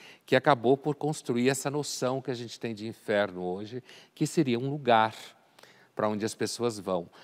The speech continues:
Outra coisa, outro componente importante, foi a, a própria influência da concepção de Hades, da Grécia.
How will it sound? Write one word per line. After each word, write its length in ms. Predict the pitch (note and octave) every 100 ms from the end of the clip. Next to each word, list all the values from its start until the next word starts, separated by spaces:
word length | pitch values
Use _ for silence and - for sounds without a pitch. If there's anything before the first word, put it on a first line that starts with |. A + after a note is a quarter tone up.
| - _
Outra 320 | D3 F3 D3
coisa, 400 | - A#2+ C3 G#2+
outro 160 | A2+ -
componente 600 | A#2 G#2 G2+ G2 G2 -
importante, 840 | F2+ F#2 - - B2 C#3 - F#2 - _ _ - _
foi 440 | - - B2 B2+ D#3
a, 400 | C3 A2+ G#2+ G#2
a 80 | F#2+
própria 320 | B2 C3 D3+
influência 880 | - C3+ A2+ A#2 C#3+ - G#2 F#2 - - _
da 120 | - A2
concepção 500 | A2+ - A2+ - B2
de 160 | C3
Hades, 760 | A2 A2+ A2+ F2+ F2 E2+ - -
da 120 | A2+
Grécia. 640 | G#2 G#2+ G#2+ - - G2